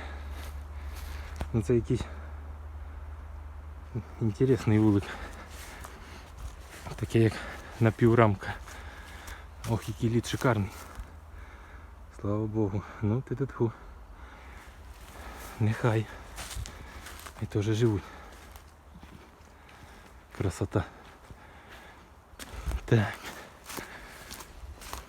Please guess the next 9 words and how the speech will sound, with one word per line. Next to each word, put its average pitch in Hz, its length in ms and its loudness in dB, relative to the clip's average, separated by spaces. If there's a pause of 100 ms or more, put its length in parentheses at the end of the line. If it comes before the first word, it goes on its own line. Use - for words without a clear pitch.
(2500)
Там 95 160 6
ще - 160 2
на 95 140 4
обриві 110 400 6
є 113 200 6 (120)
у 117 60 8
мене. 113 300 8 (4000)
Може, 117 280 10
буде 113 280 6